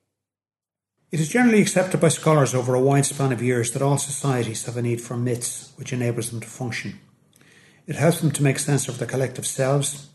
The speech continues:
and is particularly necessary in the aftermath of a great collective trauma suffered by a society, such as the Second World War. It is important to note that myth does not imply falsehood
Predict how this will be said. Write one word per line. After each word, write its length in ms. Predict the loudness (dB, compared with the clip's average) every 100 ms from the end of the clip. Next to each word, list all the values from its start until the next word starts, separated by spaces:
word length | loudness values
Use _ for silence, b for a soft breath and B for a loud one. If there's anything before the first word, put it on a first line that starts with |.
| -10
and 100 | -10
is 80 |
particularly 540 | -8 -8 -6 -4 -4 -2
necessary 580 | -2 -2 -6 -6 -4 -2
in 80 |
the 100 | -2
aftermath 720 | -4 -6 -8 -6 -6 -10 -12
of 60 | -8
a 80 | -4
great 340 | -2 -2 -4
collective 380 | -6 -8 -8 -12
trauma 480 | -10 -6 -4 -4 -8
suffered 400 | -8 -8 -8 -12
by 120 | -10
a 100 | -8
society, 640 | -8 -8 -8 -6 -6 -8 -14 b b b
such 280 | -16 -14 -10
as 80 | -8
the 80 | -6
Second 320 | -8 -8 -8
World 160 | -8
War. 320 | -8 -6 -8 -10 _ _ b b b b b b b b
It 80 | -6
is 100 | 0
important 340 | 2 4 2
to 100 | 4
note 180 | 2 2
that 160 | 0 -2
myth 160 | -2
does 180 | -2 -2
not 160 | 0 0
imply 300 | -2 -4 -6
falsehood 540 | -2 -2 0 -2 -4